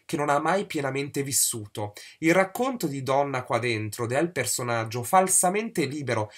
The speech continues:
e invece così dipendente dagli affetti e soprattutto dagli oggetti. Eh, come dice anche la postfazione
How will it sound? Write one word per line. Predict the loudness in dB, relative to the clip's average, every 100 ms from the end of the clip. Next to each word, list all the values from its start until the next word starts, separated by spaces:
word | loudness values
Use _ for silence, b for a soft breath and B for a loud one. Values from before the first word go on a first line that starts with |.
| B
e | -4
invece | -2 -2 -2 0 -2
così | -2 0 2 0 -2
dipendente | -2 -2 0 0 0 0 0 0 -2
dagli | 0 -2
affetti | -2 -2 0 -2 -2 0 0
e | 4 4
soprattutto | 6 2 0 -2 -2 -4 -4 -4 _ -4 -4 B B B
dagli | -8 4 6 6 4 4 4 2 0 2 2
oggetti. | 4 2 2 2 -2 _ -4 -4 -4 B B -10
Eh, | -4
come | 2 2 2
dice | 2 0
anche | 2 2
la | 2
postfazione | 0 -2 -2 0 0 0 0 -2 -2 -2